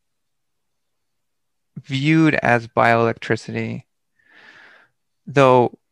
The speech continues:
like I said, I, I don't know. I, I hesitate to even call it that, especially when I'm in the clinic, because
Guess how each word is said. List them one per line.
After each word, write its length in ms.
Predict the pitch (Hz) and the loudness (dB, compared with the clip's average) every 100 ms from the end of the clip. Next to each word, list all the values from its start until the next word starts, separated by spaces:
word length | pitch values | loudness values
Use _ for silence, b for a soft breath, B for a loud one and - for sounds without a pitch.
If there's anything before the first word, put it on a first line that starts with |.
| _ _ - | _ _ -8
like 120 | 123 | -6
I 40 | |
said, 220 | 117 - 123 | -6 -6 -4
I, 400 | 131 - - 135 | -4 -8 -10 -8
I 20 | |
don't 320 | 135 147 135 | -4 -4 -2
know. 280 | 135 127 117 - _ _ _ _ _ _ _ _ _ - | -4 -4 -8 -20 _ _ _ _ _ _ _ _ _ -20
I, 100 | 101 - | -18 -10
I 100 | 120 143 | -4 0
hesitate 540 | - 160 170 156 135 | 4 2 2 -2 -2
to 80 | 123 | -2
even 380 | 123 117 117 - | -4 -6 -8 -8
call 320 | - 123 123 | -2 0 0
it 80 | 117 | -2
that, 80 | |
especially 440 | 107 - 160 - 123 | -4 -2 -2 -2 -4
when 140 | 117 | -4
I'm 120 | 117 | -4
in 100 | 113 | -6
the 60 | - | -10
clinic, 360 | - 120 117 - | -6 -4 -4 -10
because 360 | 120 123 117 | -6 -6 -6